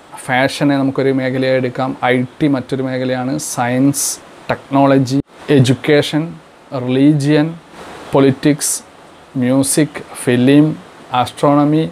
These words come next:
ഇങ്ങനെ വൈവിധ്യമാർന്ന ഏതൊക്കെ മേഖലകൾ നമ്മളെ ജീവിതത്തിൽ നമ്മൾ നേരിടുന്നു, ആ മേഖലകളിലൊക്കെ ഇപ്പോൾ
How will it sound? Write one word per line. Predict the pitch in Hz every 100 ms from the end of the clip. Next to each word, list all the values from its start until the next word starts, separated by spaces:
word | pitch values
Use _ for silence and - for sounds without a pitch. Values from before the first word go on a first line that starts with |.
| - - - -
ഇങ്ങനെ | 160 180 190
വൈവിധ്യമാർന്ന | 170 175 202 214 185 180 220 190 165 143
ഏതൊക്കെ | 135 151 180 180 208
മേഖലകൾ | 175 160 156 165 170 170 170
നമ്മളെ | 160 147 151
ജീവിതത്തിൽ | 143 143 143 147
നമ്മൾ | 147 143
നേരിടുന്നു, | 143 131 131 135
ആ | 139 160 196
മേഖലകളിലൊക്കെ | 180 170 170 175 175 165 151 135 131 -
ഇപ്പോൾ | 151 - 135 127